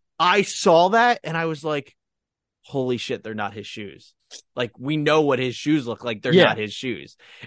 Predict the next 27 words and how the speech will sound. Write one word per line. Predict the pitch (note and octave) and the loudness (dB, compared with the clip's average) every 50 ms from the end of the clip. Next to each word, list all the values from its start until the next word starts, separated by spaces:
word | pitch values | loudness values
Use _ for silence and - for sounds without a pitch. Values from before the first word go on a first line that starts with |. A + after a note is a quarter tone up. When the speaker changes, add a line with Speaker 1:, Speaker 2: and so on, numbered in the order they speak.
| _ | _
Speaker 1:
And, | - A#2+ A#2+ A#2+ A#2+ A#2 A2 G#2 | -2 -2 -2 0 -2 -4 -4 -4
uh, | A#2+ A#2 A2+ A2 G#2+ G#2+ - _ _ _ _ _ _ | -2 -2 -2 -2 -4 -6 -8 _ _ _ _ _ _
and | B2 B2 B2 | -6 -4 0
yeah, | B2 B2+ C#3 C3+ - | 0 0 0 0 0
and | A#2+ B2 B2 | -2 -2 0
then | B2+ B2+ B2 A#2+ - _ _ _ - | 0 -2 -2 -6 -14 _ _ _ -6
needless | B2+ C3+ D3 D3+ C#3+ - | -2 2 4 4 2 2
to | - D3 | -2 -4
say, | - F3+ E3 D#3+ D3+ D3 C#3+ - _ | 0 2 2 2 2 0 -4 -10 _
between | B2+ D#3+ - - E3 E3 D#3 | -8 -8 -6 -6 -6 -6 -6
Gwen, | C3+ - C#3 C3+ D3+ D3+ D#3+ E3 E3+ F3+ F#3+ G3 F#3 - _ _ _ _ _ _ | -8 -6 0 2 2 2 4 2 0 0 -4 -6 -8 -12 _ _ _ _ _ _
all | - C#3 D3 D#3 | 0 2 2 2
the | D#3+ E3 D#3+ | 4 2 0
other | D#3 D#3 D#3 D#3 | 2 0 -2 -4
people | E3 E3+ D#3+ D#3 E3 | -4 -6 -2 2 4
Speaker 2:
Yeah. | D#3 C#3+ | 4 4
Speaker 1:
hunting | - D3+ E3+ D#3+ | 4 2 0 -4
him | D#3+ D#3 D3 | -4 -6 -6
down, | D3+ D3 C#3+ D3 D3+ D#3 D#3 E3 E3+ | -6 -6 -4 -4 -2 -2 -2 -4 -6
like, | D#3 C3 C3 C3 B2+ - _ | -4 -2 -2 -2 -2 -4 _
you, | - B2+ B2 C3 - | -12 -12 -12 -12 -12
you | A#2+ A#2 A#2 A#2 | -12 -12 -10 -10
just, | A#2+ A#2+ - - | -10 -12 -12 -14
you | A2+ | -10
put | - - B2+ | -4 -4 -4
it | B2+ A2 | -4 -6
together. | - B2 C3+ C#3 C3+ B2 A#2 A2+ G#2+ | -4 -2 0 0 2 2 0 0 -4